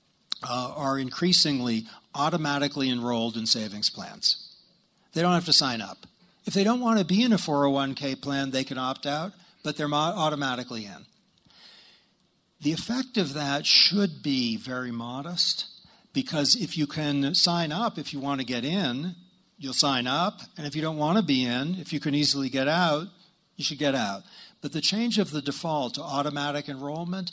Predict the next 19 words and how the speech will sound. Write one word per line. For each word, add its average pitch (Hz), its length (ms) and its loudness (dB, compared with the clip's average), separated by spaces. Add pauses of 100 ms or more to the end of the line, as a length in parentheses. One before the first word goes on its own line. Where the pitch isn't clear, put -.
(340)
is - 100 -2
having 147 340 -6
huge 208 480 2
effects 120 540 -4
in 139 180 -12
getting 139 320 -2
American 143 500 -4
workers 127 640 -4
at 123 200 -10
every 180 360 -4
end 156 240 -6
of 117 160 -8
the 127 140 -6
income 156 380 -4
distribution 110 800 -8
saving 135 420 -6
more 123 220 -4
for 123 160 -8
retirement. 113 760 -12